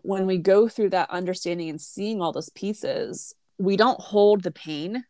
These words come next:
that was caused or that we felt, even our, we go through our own traumas as well.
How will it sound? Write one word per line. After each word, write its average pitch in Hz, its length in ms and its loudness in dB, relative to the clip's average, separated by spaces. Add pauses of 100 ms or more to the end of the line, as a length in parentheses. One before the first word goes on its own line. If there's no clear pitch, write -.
(100)
that - 100 -6
was 196 140 -4
caused 208 540 0
or 185 100 -2
that 170 120 0
we 170 100 -2
felt, 165 420 0
even 175 240 -4
our, 165 200 -6
we 180 140 -2
go 180 140 4
through 180 160 -2
our 160 120 0
own 175 200 -4
traumas 190 440 -6
as 165 140 -8
well. 170 420 2